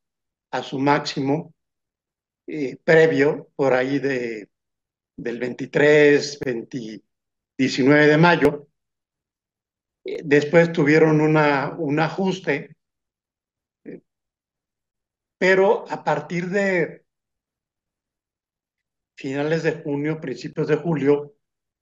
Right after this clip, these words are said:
Nasdaq y Standard and Poor's volvieron a tener un repunte impresionante. De hecho, volvieron a romper récord histórico estos dos, eh, la siguiente,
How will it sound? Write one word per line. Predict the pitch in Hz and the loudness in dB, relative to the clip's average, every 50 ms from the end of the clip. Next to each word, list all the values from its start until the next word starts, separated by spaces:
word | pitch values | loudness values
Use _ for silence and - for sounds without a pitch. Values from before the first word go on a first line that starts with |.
| _ _ _ _ _ - | _ _ _ _ _ -6
Nasdaq | 143 143 156 170 180 170 - - 185 165 170 170 170 - - - _ - | -2 0 2 2 0 0 -2 -2 -2 -2 -2 -2 -6 -10 -16 -16 _ -12
y | 185 147 127 123 120 120 | -12 -10 -10 -8 -8 -8
Standard | 123 120 - - 175 160 156 156 170 165 | -8 -8 -4 -2 0 0 2 4 2 2
and | 170 165 170 | 2 0 0
Poor's | 165 - - - - | -2 -4 -4 -4 -2
volvieron | - 127 127 123 117 143 156 165 165 170 | -2 -2 0 0 0 0 0 2 2 0
a | 170 165 165 | -2 -2 -4
tener | 156 143 135 151 151 156 160 - - _ _ _ _ _ _ _ _ _ _ - | -6 -6 -4 -4 -6 -6 -6 -10 -20 _ _ _ _ _ _ _ _ _ _ -4
un | 160 143 151 160 165 151 147 151 147 - - _ _ _ _ _ _ _ _ _ - | -2 0 2 2 2 0 0 -4 -6 -10 -16 _ _ _ _ _ _ _ _ _ -6
repunte | 131 131 139 139 - 175 170 170 165 185 170 | -4 -4 -4 -2 0 0 2 2 2 2 0
impresionante. | 156 151 - 127 127 - - 160 160 180 202 190 - - 139 - - _ _ _ _ _ _ _ _ _ | 0 -2 -4 -6 -8 -6 -6 -4 -2 -2 -2 -4 -6 -8 -12 -12 -14 _ _ _ _ _ _ _ _ _
De | - - 139 135 | -8 -4 -4 -4
hecho, | 139 - 165 151 | -2 0 0 0
volvieron | 135 135 127 113 131 143 147 143 147 143 | 0 0 -2 0 0 0 0 0 0 0
a | 135 127 117 | -2 -4 -4
romper | 107 113 120 117 117 - 147 131 | -6 -6 -6 -6 -6 -6 -4 -4
récord | 117 120 131 151 147 - 160 131 | -4 -4 -2 -4 -4 -4 -6 -8
histórico | 127 127 - - - 143 131 135 127 - - 160 165 165 - - _ _ _ | -8 -10 -10 -8 -8 -6 -6 -6 -8 -6 -4 -4 -4 -4 -6 -12 _ _ _
estos | - 147 - - - 156 143 147 | -8 -8 -4 0 2 2 2 4
dos, | - 151 143 143 - - - _ _ _ _ _ _ _ _ - _ _ _ _ _ _ _ _ _ _ | 4 4 4 4 0 -4 -14 _ _ _ _ _ _ _ _ -20 _ _ _ _ _ _ _ _ _ _
eh, | - 139 127 123 117 | -4 -2 0 0 0
la | 117 117 107 104 | 0 0 0 0
siguiente, | - - 147 123 117 131 143 139 139 139 156 143 131 127 110 - - | 0 -2 -2 0 2 2 2 2 2 0 2 2 2 2 0 -4 -8